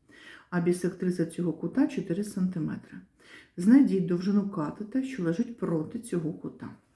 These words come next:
Приступаємо до виконання. Я виконала малюнок і записала умову задачі.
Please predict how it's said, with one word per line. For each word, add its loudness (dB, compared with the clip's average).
Приступаємо -4
до -2
виконання. 0
Я 6
виконала 0
малюнок 2
і 2
записала 2
умову 2
задачі. -6